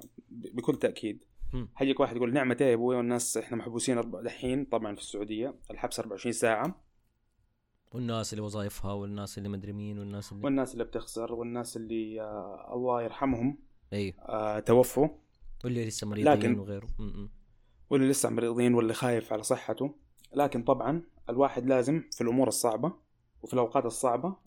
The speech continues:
Speaker 1: آه، يدور على إيجابيات.
Speaker 2: ويحاول يكون متفائل، يعني يحاول يطالع يشوف فين في أماكن ممكن الواحد يستغلها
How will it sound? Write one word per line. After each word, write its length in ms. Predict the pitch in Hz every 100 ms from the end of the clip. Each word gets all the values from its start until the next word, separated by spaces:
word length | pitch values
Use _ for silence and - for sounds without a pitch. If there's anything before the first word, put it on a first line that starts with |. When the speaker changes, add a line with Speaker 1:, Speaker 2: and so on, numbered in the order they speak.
| _ _ _ _ _
Speaker 1:
آه، 180 | 117 117
يدور 300 | 117 143 131
على 160 | 104 107
إيجابيات. 600 | 104 107 107 104 90 - _ _ _ - - - _ -
Speaker 2:
ويحاول 280 | 127 175 208
يكون 160 | 220 247
متفائل، 540 | 247 247 240 120 131
يعني 200 | 98 104
يحاول 280 | 101 139 127
يطالع 300 | 123 135 117
يشوف 260 | 107 147
فين 320 | - 143 156 143
في 340 | - 147 98
أماكن 380 | 113 135 - 113
ممكن 280 | 117 - 113
الواحد 340 | 113 113 90
يستغلها 720 | 120 - 101 113 110 98 110